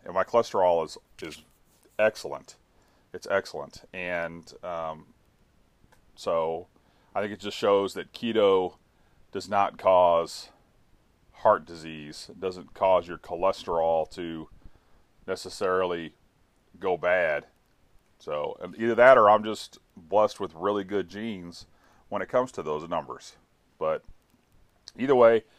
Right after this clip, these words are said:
very happy about it. I'm very excited. Um, and I got some more numbers coming in. And when I get those in, I will share those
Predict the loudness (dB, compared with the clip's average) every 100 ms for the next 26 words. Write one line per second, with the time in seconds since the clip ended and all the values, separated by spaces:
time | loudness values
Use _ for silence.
0 | _ _ _ 4 4 4 0 0 0 2
1 | 2 0 _ _ _ _ -10 -10 -2 -2
2 | 0 0 2 2 -2 -8 _ _ _ -10
3 | -6 -6 -8 -10 -12 -8 -6 -6 -2 -4
4 | -4 2 2 4 0 -2 -2 -2 0 -4
5 | -6 -8 -10 _ _ _ _ -14 -8 -4
6 | -4 -4 0 2 2 0 -8 -8 -8 -8
7 | -6 -6 -6 -4 -2 0 -2 -4 -12 -18